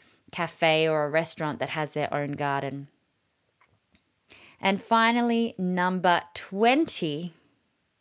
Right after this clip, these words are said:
if you haven't done much physical activity for the day, maybe consider having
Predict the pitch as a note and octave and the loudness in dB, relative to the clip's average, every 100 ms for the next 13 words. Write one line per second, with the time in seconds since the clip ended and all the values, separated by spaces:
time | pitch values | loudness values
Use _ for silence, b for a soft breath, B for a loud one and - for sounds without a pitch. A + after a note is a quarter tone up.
0 | B B B B B B _ G3+ G#3+ B3+ | B B B B B B _ 0 4 4
1 | C#4+ D4 C#4+ C4+ C4+ - C4 B3+ C4 A#3+ | 6 4 4 4 0 -2 -2 0 2 2
2 | A#3+ B3 A3+ A#3+ A#3+ A3 A3+ A#3 A3 A3+ | 0 -2 0 -2 0 -2 2 4 4 0
3 | A3 _ _ _ _ _ D4+ E4 F4+ F#4+ | -6 _ _ _ _ _ 0 0 0 -4
4 | D#4+ C#4 C#4+ C4+ B3 A3+ A3+ A3 | -6 -4 -2 0 0 0 0 -2